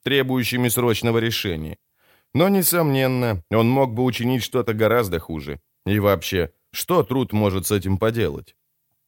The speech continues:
Вот он и стоял, стиснув кулаком дужку почти пустого подойника с такой силой, что костяшки пальцев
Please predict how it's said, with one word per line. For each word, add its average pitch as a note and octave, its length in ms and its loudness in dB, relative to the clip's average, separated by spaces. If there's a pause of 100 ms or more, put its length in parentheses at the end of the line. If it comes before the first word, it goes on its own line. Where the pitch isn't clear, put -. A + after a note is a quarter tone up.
(140)
Вот D3+ 300 6
он F3 180 4
и D#3+ 60 2
стоял, C3 540 4
стиснув A2 560 -2
кулаком G#2 600 2
дужку G#2+ 380 -2
почти G2+ 340 -4
пустого G2+ 540 0
подойника F#2+ 760 0
с - 120 -6
такой F#2+ 340 0
силой, A2 600 -4
что - 240 -2
костяшки C3 580 0
пальцев G2+ 600 0